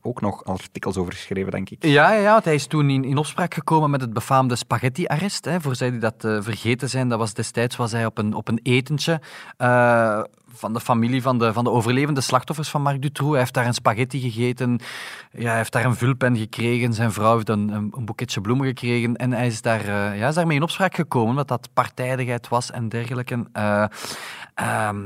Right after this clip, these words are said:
Speaker 1: Het
Speaker 2: ja.
Speaker 1: heeft tot veel betogingen geleid, denk ik, in ons land.
Speaker 2: De befaamde Witte Mars in Brussel,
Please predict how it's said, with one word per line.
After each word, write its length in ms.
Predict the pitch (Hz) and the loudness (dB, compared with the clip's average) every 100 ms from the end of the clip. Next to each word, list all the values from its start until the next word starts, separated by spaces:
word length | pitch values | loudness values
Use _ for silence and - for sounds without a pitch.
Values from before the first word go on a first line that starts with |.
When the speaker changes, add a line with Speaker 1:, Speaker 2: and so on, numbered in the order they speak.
| 98 | -6
Speaker 1:
Het 80 | - | 0
Speaker 2:
ja. 60 | 117 | 2
Speaker 1:
heeft 120 | 143 | 4
tot 240 | 110 - - | 2 0 -2
veel 220 | 101 95 | 2 2
betogingen 580 | 90 - 107 160 226 185 | 0 -2 -2 0 -2 -2
geleid, 420 | 101 90 90 - | -2 -2 -6 -6
denk 200 | 98 90 | -8 -8
ik, 180 | 85 - | -10 -12
in 140 | 98 | -6
ons 120 | 95 90 | -4 -4
land. 380 | 90 87 - - _ _ _ | -6 -8 -14 -18 _ _ _
Speaker 2:
De 160 | - 127 | -6 -2
befaamde 460 | 110 - 123 117 101 | 0 4 4 4 0
Witte 180 | 101 | 0
Mars 340 | 113 123 - - | 0 0 -2 -8
in 140 | 123 | -8
Brussel, 340 | 104 110 208 | -6 -6 -8